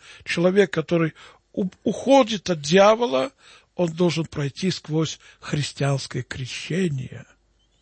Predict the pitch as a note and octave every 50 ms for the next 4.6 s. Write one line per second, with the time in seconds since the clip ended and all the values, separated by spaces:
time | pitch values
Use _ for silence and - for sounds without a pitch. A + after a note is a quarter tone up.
0 | _ _ _ _ _ E3+ C#3+ C#3+ C#3 - - C3+ B2+ C3+ C#3+ B2+ - - - C3
1 | C3+ C3+ C3 C3 C3+ - _ _ - - - - - - _ - D#3+ C3 A#2+ E3
2 | E3 E3+ F3+ G3 G3+ A3+ A#3 G3+ G#3+ A3+ A3+ G#3 - - G3 F#3+ F3+ - - -
3 | D#3 D3+ D3+ C3+ C#3+ D#3 D#3+ D#3 - - - - - - - _ - - - -
4 | - D3+ D3 C#3+ C3 B2 - C#3 C3 C3 -